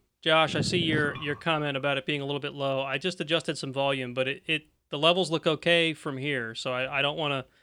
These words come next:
I don't wanna mess with them too much and then ruin the audio recording. So I hope it's good enough.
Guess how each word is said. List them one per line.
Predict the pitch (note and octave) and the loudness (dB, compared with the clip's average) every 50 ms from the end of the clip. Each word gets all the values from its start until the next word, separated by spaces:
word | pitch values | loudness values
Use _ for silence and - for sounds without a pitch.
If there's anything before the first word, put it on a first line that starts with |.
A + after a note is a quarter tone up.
| _ _ _ _ _ - | _ _ _ _ _ -4
I | E3 | 0
don't | F3+ A3+ B3+ | 2 4 6
wanna | C4+ C4 | 6 6
mess | B3 B3 B3+ A#3+ - | 6 6 4 4 2
with | B3+ | 0
them | A3+ A3 F3+ | -2 -2 -2
too | - A#3+ A#3+ | 0 0 2
much | G#3 F3+ E3+ E3 E3 - | 4 6 4 4 4 2
and | D3 C#3+ E3 D#3+ | 2 2 2 2
then | E3 D#3+ D#3 | 0 0 -2
ruin | D3 D#3 E3 E3 E3 E3 D#3+ D#3 | 0 0 0 2 2 2 0 0
the | D3+ D3+ C#3+ C#3 - | 0 2 2 2 2
audio | D3 D3 D3+ D3+ C#3+ C3+ | 2 2 2 2 0 -2
recording. | B2+ C3 B2+ - C#3+ C3 B2 A#2+ A2+ A2+ A2+ - | -2 -4 -6 -6 -8 -8 -6 -8 -10 -12 -12 -10
So | - - C3+ B2 B2+ | -8 -6 -6 -4 -4
I | C3 C3 | -4 -4
hope | C#3+ D3+ D#3 - _ - | -4 -4 -6 -6 _ -8
it's | D#3 C#3+ - - - | -8 -8 -8 -8 -6
good | - D#3 C#3+ | -4 -4 -4
enough. | C#3+ C#3 D3 D3 C#3+ - - - | -2 -2 0 -2 -2 -4 -8 -20